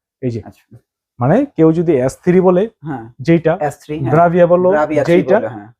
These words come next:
Speaker 1: আর যদি এস থ্রি জিরো বলে,
Speaker 2: হুম।
Speaker 1: ওইটি, মানে এক
Speaker 2: হুম।
Speaker 1: মডেলটি আমরা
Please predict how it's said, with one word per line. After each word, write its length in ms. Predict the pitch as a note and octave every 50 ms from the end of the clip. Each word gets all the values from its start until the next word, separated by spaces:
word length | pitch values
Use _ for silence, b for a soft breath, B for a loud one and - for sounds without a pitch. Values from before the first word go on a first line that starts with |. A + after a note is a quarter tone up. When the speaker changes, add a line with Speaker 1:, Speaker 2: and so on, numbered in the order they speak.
| _ _ _ _ _ -
Speaker 1:
আর 160 | A#2 A#2 A#2
যদি 260 | B2 C3+ C#3 D3 F3 - -
এস 260 | D3+ C#3 D#3+ D#3 -
থ্রি 260 | _ - D#3+ D#3+ G3+
জিরো 200 | F#3+ F#3 F#3+ F#3+
বলে, 220 | F3 F3+ D#3 B2 G#2+
Speaker 2:
হুম। 400 | A2 _ _ _ A#2 A2 - - -
Speaker 1:
ওইটি, 320 | C#3 C#3+ C3+ C3 G#2+ G2+ A2
মানে 160 | A2+ A2 C3
এক 80 | C#3+ -
Speaker 2:
হুম। 160 | - - E3+ F3+
Speaker 1:
মডেলটি 260 | F#3 F#3 F#3+ G#3 A#3
আমরা 280 | F#3+ E3+ F3 B3 D#4+